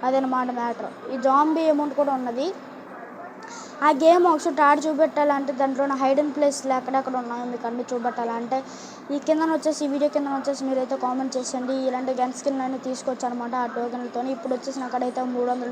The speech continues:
టోకెన్లు ఉన్నాయి. టైమర్లు కూడా తీసుకోవచ్చు గాయ్స్, చూసుకోవచ్చు టైమర్లు. నేను ఒకసారి టో-, మ్యాగ్ టైమర్ తీసి చూస్తా, ఎలా పనిచేస్తుందో చూస్తాను మ్యాగ్ టైమర్ తీసి.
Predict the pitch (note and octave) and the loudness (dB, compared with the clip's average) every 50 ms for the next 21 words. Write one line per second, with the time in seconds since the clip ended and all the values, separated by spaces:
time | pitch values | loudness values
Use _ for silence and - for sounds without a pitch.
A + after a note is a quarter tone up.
0 | A#3+ B3 A#3+ A3+ A#3+ A#3+ A#3+ A#3 A#3 A#3+ B3 C#4 F4+ - - - - - - - | -6 -6 -6 -6 -6 -6 -6 -6 -6 -4 -4 -6 -6 -8 -10 -14 -14 -16 -2 4
1 | D4 D4+ E4 F4 F#4+ F#4+ F4 D4+ E4+ F4 D#4 C4 C#4+ C#4 C4+ - - C4+ C4 - | 6 8 10 10 10 8 8 8 6 6 6 4 0 -2 0 0 -2 -2 0 0
2 | B3 A#3+ A#3+ B3+ B3+ - - - - C4 - - - B3+ A#3+ - A#3 - - A#3+ | -2 -2 0 -2 -2 -6 -8 -8 -8 -8 -8 -6 -8 -8 -6 -8 -8 -6 -4 -4
3 | A#3+ B3 C4 C4 B3 B3 A#3 D4 F#4 - - - - - - - - - - - | -2 -2 -2 -2 -2 -2 0 -2 -2 -4 -6 -14 -16 -14 -14 -16 -16 -16 -16 -16
4 | - - - C#4 C#4 C#4 C#4+ C#4 C4+ - D4 C#4 - - C#4+ C#4 C#4+ D4+ D4+ C#4 | -16 -12 -10 -8 -6 -4 -4 -4 -6 -6 -8 -6 -2 2 4 4 6 4 4 2
5 | C#4+ B3+ A#3 A#3+ C4 D#4 E4 E4+ - C#4+ C4 C4+ C#4+ D4 C4+ C4+ - C4+ B3+ - | 0 -4 -4 -2 -2 -2 -2 -2 -2 -2 -2 -2 -2 -4 -4 -6 -6 -6 -8 -8
6 | - - A#3 A3 - - - - - - - - - - - - - - - - | -8 -8 -8 -8 -10 -10 -10 -12 -12 -12 -12 -16 -16 -16 -16 -16 -18 -18 -18 -18
7 | - - - - - - - - - - - - - - - - - - - A3+ | -18 -18 -18 -18 -18 -18 -16 -16 -18 -18 -18 -18 -18 -18 -16 -16 -14 -10 -6 -4
8 | A#3+ B3+ C4 C4+ B3+ C#4 C4+ C#4 C4 C4+ C4 - - C4+ C4+ C4+ C4 B3 A#3 A#3+ | -2 0 0 0 0 0 -2 0 -2 -2 -4 -4 -2 0 0 0 0 -2 -4 -4
9 | A#3 - A#3+ A#3 A#3 A#3+ A#3 A3 G#3+ A#3 A#3+ A#3 A#3+ A3+ A#3 A#3+ B3 A#3 - A3 | -4 -6 -6 -6 -6 -6 -6 -6 -6 -6 -6 -4 -4 -2 -2 -2 -4 -6 -6 -8
10 | A3+ - - C4+ | -8 -6 -6 -8